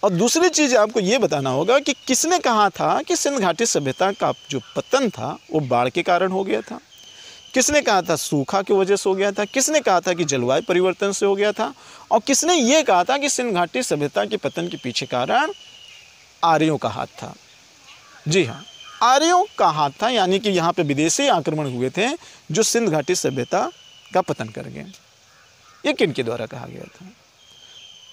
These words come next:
तो मैं उम्मीद करता हूँ कि सिंध घाटी सभ्यता के से जितने भी मैंने आपसे प्रश्न पूछे हैं, इन सारे प्रश्नों को आप समझे होंगे और जवाब देने का प्रयास भी किए होंगे।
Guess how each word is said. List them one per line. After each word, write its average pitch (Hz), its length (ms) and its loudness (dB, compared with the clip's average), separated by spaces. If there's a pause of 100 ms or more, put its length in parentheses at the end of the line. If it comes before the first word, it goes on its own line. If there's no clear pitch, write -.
(280)
तो 175 60 0
मैं 170 140 2
उम्मीद 233 280 2
करता 233 260 0
हूँ 220 140 4
कि 226 100 -2
सिंध 247 220 -2
घाटी 180 260 0
सभ्यता 151 500 0
के 143 600 -4 (560)
से - 140 2
जितने 196 360 2
भी 311 120 4
मैंने 226 200 2
आपसे 180 280 0
प्रश्न 147 360 -4
पूछे 139 280 -4
हैं, 131 280 -8 (600)
इन 220 60 4
सारे 170 380 2
प्रश्नों 151 440 -2
को 170 260 -2 (1000)
आप 139 100 0
समझे 139 360 0
होंगे 196 340 2 (260)
और 160 60 2
जवाब 139 280 2
देने 127 220 -4
का 139 100 -2
प्रयास 113 360 -4
भी 135 120 -4
किए 117 140 -12
होंगे। 135 260 -18